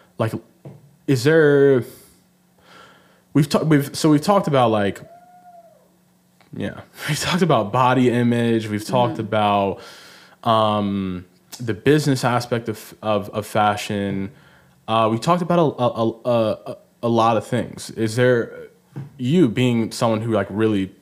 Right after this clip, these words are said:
Speaker 1: actually knows what the fuck <laughs> you're talking about, um,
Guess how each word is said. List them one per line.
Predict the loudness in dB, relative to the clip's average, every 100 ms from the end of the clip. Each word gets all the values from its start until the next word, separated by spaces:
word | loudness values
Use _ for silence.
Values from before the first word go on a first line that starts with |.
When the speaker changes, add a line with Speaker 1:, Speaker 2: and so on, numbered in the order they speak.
| -6
Speaker 1:
actually | -2 -2 -2
knows | -4 -4
what | -6
the | -6
fuck | -2 -2 -4 -8 -6 -6 -8 -6
<laughs> | -6 -4 -8 -10 -2
you're | -2
talking | 2 2 2
about, | 2 2 2 0 -8 -20 -20 _ -2
um, | 2 4 4 4 2 0 -2 -4